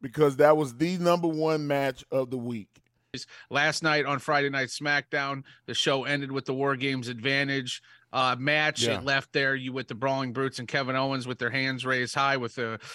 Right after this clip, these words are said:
Speaker 2: questionable, confused, sort of conflicted Sami Zayn on the apron. Uh, that's some Triple H storytelling. That is Friday Night SmackDown. We got the World Cup tournament with the matches in it. We've talked about that show now pretty much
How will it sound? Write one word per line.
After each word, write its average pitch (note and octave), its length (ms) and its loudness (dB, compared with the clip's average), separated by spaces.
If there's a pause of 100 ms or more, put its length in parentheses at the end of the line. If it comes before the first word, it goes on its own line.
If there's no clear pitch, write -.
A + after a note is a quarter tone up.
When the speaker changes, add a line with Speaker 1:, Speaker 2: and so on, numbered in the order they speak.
(140)
Speaker 2:
questionable, C#3 680 0
confused, C#3 640 -2
sort C3+ 160 0
of B2 60 -2
conflicted C3 640 -6
Sami C3+ 340 -2
Zayn C3+ 300 -2
on B2+ 120 -2
the B2+ 160 -4
apron. D3+ 520 -2 (260)
Uh, A#2+ 160 0
that's C3 200 0
some C3 100 -6
Triple C#3 340 -2
H C#3 200 0
storytelling. B2 640 -2
That C3 180 0
is B2 100 -2
Friday C3 320 -4
Night B2 220 -4
SmackDown. B2+ 640 -2
We A#2+ 80 -8
got B2 140 0
the B2 60 -10
World C3 260 -4
Cup C#3 280 -2
tournament A#2 400 -4
with A2+ 120 -10
the B2 80 -8
matches C3 400 0
in A#2 80 -6
it. G#2+ 60 -6
We've A2+ 120 -8
talked C#3 260 0
about C3 220 0
that A#2+ 160 -2
show D3 260 0
now B2 340 0 (380)
pretty D3+ 240 0
much C3 360 0